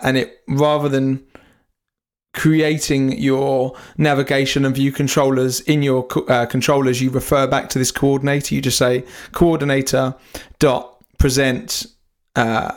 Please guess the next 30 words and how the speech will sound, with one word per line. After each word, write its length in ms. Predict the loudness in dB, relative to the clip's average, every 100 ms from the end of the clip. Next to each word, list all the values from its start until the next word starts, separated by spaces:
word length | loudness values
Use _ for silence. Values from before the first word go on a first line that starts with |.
| -6
and 120 | -2
you 80 | -2
could 200 | -2 0
use 160 | 0 2
an 60 |
enum 300 | 0 0 0
or 60 | 0
something 300 | 0 -2 -2
to 100 | 0
say 200 | 0 2
what 320 | 0 -2 -6 -20 -6 0
one 200 | 2 2
you, 180 | 0 -2
what 240 | 0 0 0
screen 260 | 0 2
you 80 | 2
would 80 | 2
like 160 | 0 -2
to 100 | -2
present, 280 | 0 0
and 140 | 0 0
it 80 | 0
would 120 | 0
go 160 | 2 2
ahead 200 | 0 0
and 100 | 0
do 140 | 2
that 160 | 0 0
for 240 | 0 2
you. 160 | 0